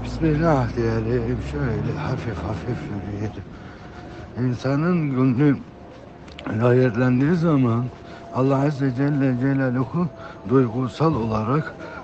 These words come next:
ruhsat yaratır. Yani insan, e, pişmanlığa düşer, bazen mutlu olur. Rabbil Alemin artık hatırlıyor. İnsan Rabbil Alemin'i hatırlıyor.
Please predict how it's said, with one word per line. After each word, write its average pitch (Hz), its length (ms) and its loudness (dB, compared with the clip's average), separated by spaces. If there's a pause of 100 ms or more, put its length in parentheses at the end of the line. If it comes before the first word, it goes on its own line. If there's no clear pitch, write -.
ruhsat 123 500 2
yaratır. 95 500 -2 (420)
Yani 131 280 0 (200)
insan, 131 460 0
e, 131 40 0 (840)
pişmanlığa 120 840 2 (880)
düşer, 117 540 0 (340)
bazen 110 380 2
mutlu 113 380 0
olur. 107 560 0 (360)
Rabbil 123 340 4
Alemin 160 360 6
artık 196 380 4
hatırlıyor. 170 580 2 (800)
İnsan 147 300 0
Rabbil 143 300 2
Alemin'i 151 400 6
hatırlıyor. 127 600 2